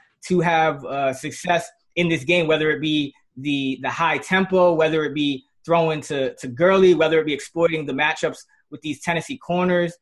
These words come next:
and whatnot. And I, I think you could, you could use Goff as a leverage play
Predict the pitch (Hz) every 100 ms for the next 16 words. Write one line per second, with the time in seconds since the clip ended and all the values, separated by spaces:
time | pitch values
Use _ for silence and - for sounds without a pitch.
0 | _ _ _ - 147 151 160 165 160 156
1 | 143 143 139 135 117 135 135 196 180 160
2 | 180 190 156 160 165 180 170 127 156 160
3 | 165 139 127 143 170 180 180 - 190 196
4 | 202